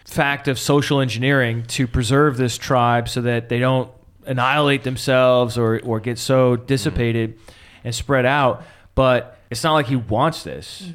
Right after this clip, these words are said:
Speaker 2: Yeah.
Speaker 1: He doesn't enjoy it. It's not like the executioner goes to do their job and God's like, "Whew, I f-, I sure feel better now." It's
Speaker 2: Yeah.
Speaker 1: like, "No, I take no pleasure in the death of the wicked."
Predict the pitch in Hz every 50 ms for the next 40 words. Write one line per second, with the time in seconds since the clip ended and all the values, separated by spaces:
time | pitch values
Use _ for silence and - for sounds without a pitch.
0 | 175 170 160 160 117 95 82 90 120 151 147 156 147 131 120 113 117 131 143 147
1 | 131 117 113 156 151 151 143 127 117 131 120 127 127 - - - - 139 131 -
2 | - 135 127 120 120 117 113 113 104 - - _ _ _ _ _ _ _ _ -
3 | - 135 127 120 120 - 120 131 135 127 120 110 123 131 131 131 127 123 117 113
4 | 110 117 113 117 117 113 113 113 110 107 104 - - - 311 285 160 113 127 143
5 | - - 127 - 131 151 - - 151 131 120 120 - 127 120 113 110 117 110 113
6 | 110 110 110 113 120 123 127 123 - - 107 113 104 92 85 - 127 113 107 127
7 | 160 196 151 110 110 - 151 131 104 117 117 135 180 196 - 151 135 123 117 107
8 | 98 90 - - 104 104 90 107 98 92 90 98 95 92 92 87 - 90 85 82